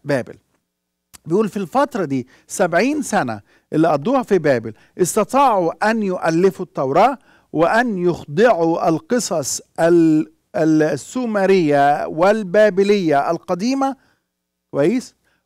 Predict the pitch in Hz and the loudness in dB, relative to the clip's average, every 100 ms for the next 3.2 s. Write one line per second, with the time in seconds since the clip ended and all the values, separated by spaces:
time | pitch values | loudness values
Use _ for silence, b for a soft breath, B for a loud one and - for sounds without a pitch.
0 | - 156 202 247 247 - 214 214 254 294 | -10 0 2 2 -2 -6 -8 -6 -4 -2
1 | 226 302 _ _ _ _ _ _ _ _ | -2 -4 _ _ _ _ _ _ _ _
2 | - 165 254 262 - 233 233 233 247 302 | -2 2 2 0 -2 -2 0 -2 -2 -2
3 | 240 294 | -2 -4